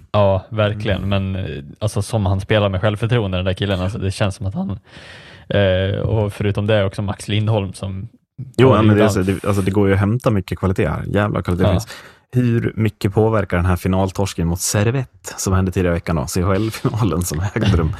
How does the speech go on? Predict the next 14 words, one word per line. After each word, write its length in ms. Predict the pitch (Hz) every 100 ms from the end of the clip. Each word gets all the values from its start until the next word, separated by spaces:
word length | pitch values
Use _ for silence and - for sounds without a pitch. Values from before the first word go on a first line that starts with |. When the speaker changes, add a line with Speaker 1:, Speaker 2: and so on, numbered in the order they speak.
| - -
Speaker 1:
<laughs> 220 | - -
Ja. 260 | 135 - -
Speaker 2:
Återigen 640 | 139 143 - 107 98 80
finaltorsk. 720 | 73 92 87 87 64 - - - _ -
Jag 120 | 98
tror 100 | 110
att 60 | 104
det 40 |
Speaker 1:
Ja. 40 |
Speaker 2:
var 80 | 101
Jonathan 280 | 101 101 98
Pudas 320 | 110 101 95
sjätte 500 | - - - - 101
finalförlust 720 | 87 92 104 113 82 - -